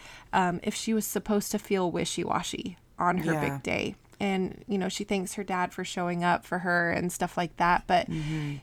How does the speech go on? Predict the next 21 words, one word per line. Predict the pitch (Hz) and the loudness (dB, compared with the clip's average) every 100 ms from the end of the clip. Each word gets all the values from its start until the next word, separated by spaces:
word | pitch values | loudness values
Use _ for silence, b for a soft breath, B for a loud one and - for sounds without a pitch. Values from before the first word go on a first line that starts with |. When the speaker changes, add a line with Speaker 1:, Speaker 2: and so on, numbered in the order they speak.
| - | -4
Speaker 1:
you | 240 | 2
know, | 233 240 | 4 4
it's, | 262 - 226 - - - | 4 2 0 -2 -8 -2
it's | 233 - | -2 -2
this | - 233 - | 0 0 2
back | 208 214 254 | 0 2 -2
and | 226 | -4
forth | - 190 196 | -2 -2 -2
thing | - 226 240 | 0 0 2
that | 214 - | 0 0
leaves | 180 175 - | -4 -4 -2
you | 180 | -2
wondering, | 180 185 180 180 175 180 | 0 0 2 0 2 2
like, | 180 175 | 0 0
what | - 185 262 294 | 0 4 4 2
is | 247 | -2
actually | 185 202 - - | -2 -2 -6 -10
going | - 180 185 160 | -8 -6 -4 -6
to | 170 180 | -8 -8
happen | 165 156 - 170 | -4 -4 -4 -8
here? | 180 - 180 | -6 -6 -8